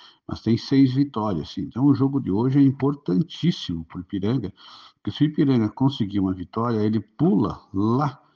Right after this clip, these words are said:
pra sexto lugar, dentro, então, da classificação. Jogo importantíssimo fora de casa,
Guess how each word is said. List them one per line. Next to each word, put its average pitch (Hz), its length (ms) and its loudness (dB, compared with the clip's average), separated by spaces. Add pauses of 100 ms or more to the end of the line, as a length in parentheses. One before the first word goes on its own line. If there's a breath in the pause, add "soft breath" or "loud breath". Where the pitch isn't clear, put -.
(400 soft breath)
pra 95 140 -4
sexto 120 440 -2
lugar, 78 380 -8 (200)
dentro, 143 380 2
então, 110 380 -2 (200 loud breath)
da 98 120 -6
classificação. 85 800 -8
Jogo 117 200 -4
importantíssimo 127 840 -2
fora 101 260 -6
de 120 120 -6
casa, 123 400 -6